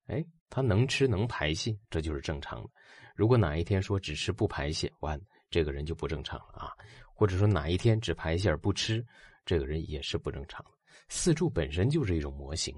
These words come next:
啊，它就是效法人呐、效法自然的这样一种模型。它其中呢，五行的道理也是这样的。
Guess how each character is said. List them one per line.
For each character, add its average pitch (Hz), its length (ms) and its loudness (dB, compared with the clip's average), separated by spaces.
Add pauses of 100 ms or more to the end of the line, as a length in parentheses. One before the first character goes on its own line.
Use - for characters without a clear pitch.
啊， - 240 -16
它 - 100 -8
就 165 140 0
是 147 100 2
效 110 240 4
法 73 240 -2
人 73 360 -4
呐、 78 160 0
效 82 180 -2
法 78 140 -8
自 - 200 -2
然 69 240 -6
的 73 120 -8
这 - 120 -8
样 71 120 -6
一 76 40 -6
种 69 200 -12
模 69 120 -14
型。 - 220 -10 (220)
它 113 120 6
其 113 160 4
中 113 220 6
呢， 80 140 0
五 76 260 -4
行 80 220 -4
的 101 100 2
道 113 160 0
理 80 160 -6 (240)
也 80 220 -6
是 - 160 -8
这 73 140 -4
样 71 200 -12
的。 - 100 -20